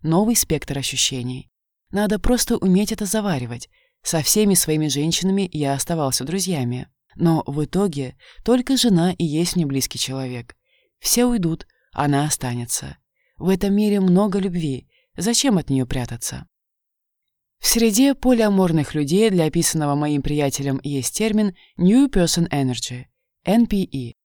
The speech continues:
Энергия, привносимая новым человеком. Драйв и новизна, которые возникают просто из неизвестности и предвкушения контакта с новым и манящим.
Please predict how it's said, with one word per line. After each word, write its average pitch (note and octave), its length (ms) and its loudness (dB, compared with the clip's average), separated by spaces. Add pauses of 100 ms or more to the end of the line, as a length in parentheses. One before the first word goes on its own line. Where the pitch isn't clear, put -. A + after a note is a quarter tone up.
(240)
Энергия, A3+ 560 4
привносимая G#3 720 2
новым D#3+ 320 0
человеком. C3+ 760 -8 (360)
Драйв D#3+ 420 0
и - 20 -2
новизна, C#3+ 480 2
которые D#3+ 320 -4
возникают D#3+ 540 -2
просто G3 360 -4
из F#3 140 -2
неизвестности D#3+ 840 -4 (220)
и E3+ 100 -2
предвкушения F#3 600 0
контакта D3 520 -4
с - 120 -4
новым D#3+ 280 0
и D#3+ 160 -4
манящим. C3+ 640 -4